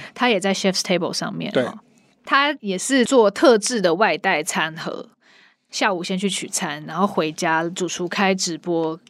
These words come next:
Speaker 1: 请大家一起开动，然后可能他还会播一些特别的音乐怎么样的，就他还是想要去创造一个大家可以一起的体验。嗯，我觉得这个很有趣，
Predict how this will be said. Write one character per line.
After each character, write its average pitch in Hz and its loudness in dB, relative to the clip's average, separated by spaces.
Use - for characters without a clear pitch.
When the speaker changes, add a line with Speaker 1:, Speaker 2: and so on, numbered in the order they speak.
Speaker 1:
请 156 -6
大 190 2
家 180 2
一 226 4
起 - 0
开 185 -2
动， 202 0
然 165 -4
后 175 4
可 - -8
能 160 -8
他 196 2
还 185 0
会 190 4
播 190 6
一 190 4
些 196 2
特 233 2
别 185 0
的 - -2
音 196 0
乐 202 6
怎 160 -8
么 165 -8
样 175 0
的， 160 -6
就 277 2
他 339 2
还 320 0
是 294 -6
想 196 -6
要 196 2
去 202 -6
创 208 0
造 202 2
一 165 -4
个 160 -2
大 208 0
家 214 2
可 202 -2
以 175 -2
一 208 -6
起 - -2
的 156 0
体 - -6
验。 170 -2
嗯， - -8
我 240 4
觉 240 4
得 269 6
这 392 4
个 302 6
很 208 0
有 190 0
趣， - -4